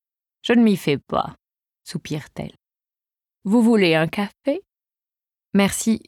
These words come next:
je n'ai pas fini le premier. Ses sourcils se froncent brièvement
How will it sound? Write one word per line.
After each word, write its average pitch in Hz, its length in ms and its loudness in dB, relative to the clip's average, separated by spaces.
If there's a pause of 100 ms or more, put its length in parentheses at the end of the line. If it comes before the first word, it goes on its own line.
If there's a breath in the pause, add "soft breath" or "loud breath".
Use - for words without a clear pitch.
(160)
je 180 140 0
n'ai 190 160 4
pas 185 160 0
fini 190 240 2
le 175 80 0
premier. 160 340 -8 (1300)
Ses - 200 -2
sourcils 269 460 -2
se 202 140 -2
froncent 214 360 0
brièvement 175 580 0